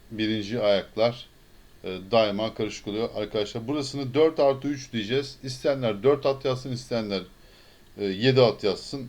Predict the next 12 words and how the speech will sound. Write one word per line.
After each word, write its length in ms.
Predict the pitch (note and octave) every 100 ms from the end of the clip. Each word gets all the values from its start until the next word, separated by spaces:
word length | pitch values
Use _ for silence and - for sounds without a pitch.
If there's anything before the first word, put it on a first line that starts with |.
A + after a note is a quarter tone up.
| - B2
Nasıl 240 | C3+ B2+ -
istiyorsa. 420 | - A2 G2+ -
On 260 | D#3 E3+
numaralı 480 | D#3 C3+ A#2+ B2+ D#3 - - - -
Taşpınar 520 | E3 C3 - C3 C#3
Mehmet 360 | B2+ A#2+ C3 A#2+
Akyavuz'la 580 | B2 B2 A2+ G2+ A#2 A2
ilk 180 | G2+
atımız. 460 | G2+ - A#2 C3 - - - - - -
Sekiz 460 | - C#3+ C3 E3 D#3
numaralı 640 | D#3 D3+ D3 D3 D#3 A2+
Showtime 600 | - D#3 B2+ - A2 F2+